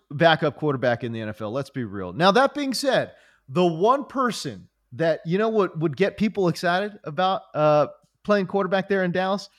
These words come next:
that'd be the great beard of Ryan Fitzpatrick. Could you <laughs> imagine they lure Ryan Fitzpatrick out of the T N F booth and just throw him out there playing for the Star, man? That,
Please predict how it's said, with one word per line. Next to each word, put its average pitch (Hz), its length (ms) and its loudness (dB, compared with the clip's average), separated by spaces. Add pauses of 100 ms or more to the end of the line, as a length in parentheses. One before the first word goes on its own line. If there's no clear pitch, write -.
(380)
that'd 220 180 -2
be 277 100 0
the 175 160 2
great 147 580 -2
beard 135 640 0
of 135 160 0
Ryan 180 600 2
Fitzpatrick. - 1000 -10 (500)
Could - 300 0
you 370 240 0
<laughs> 320 60 0
imagine 320 580 2 (260)
they 285 220 8
lure 269 480 6
Ryan 277 300 8
Fitzpatrick 311 680 2
out 254 160 4
of 254 60 -2
the 302 40 -2
T 294 240 2
N 254 80 2
F 269 240 4
booth 269 300 6 (260)
and 233 140 2
just 302 180 -2
throw 254 220 8
him 254 100 4
out 269 240 4
there 262 300 2 (160)
playing 247 260 4
for 233 80 -12
the 247 80 -2
Star, 254 440 4
man? 262 260 0
That, 262 140 4